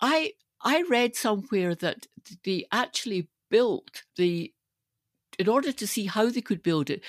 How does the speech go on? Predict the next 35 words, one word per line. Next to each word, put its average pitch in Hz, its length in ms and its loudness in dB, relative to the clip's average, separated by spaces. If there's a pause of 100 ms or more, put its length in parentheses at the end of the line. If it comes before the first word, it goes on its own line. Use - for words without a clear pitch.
(160)
they 175 100 2
built 240 360 4
it 254 140 -4
on 190 200 0
the, 170 160 -2 (220)
on 170 200 0
the 170 100 0
shore, 175 600 0 (320)
and 170 180 -2
below 247 500 0 (340)
high 190 380 2
water 214 440 0
line, 156 300 0
you 156 80 -6
can 170 140 -4
still 226 340 -2
see 220 400 -2
on 185 140 0
the 170 80 0
rocks 190 540 0 (260)
the 175 120 0
outline 180 480 2
of 165 200 -4
where 170 340 4 (340)
the 165 480 2
Stevensons 190 680 -2
were 165 80 0
working 185 420 -2
out 160 200 0
mathematically 175 1000 -2 (240)
how 175 180 4
to 175 180 0
build 175 320 2
this 160 240 -4
lighthouse 165 560 -2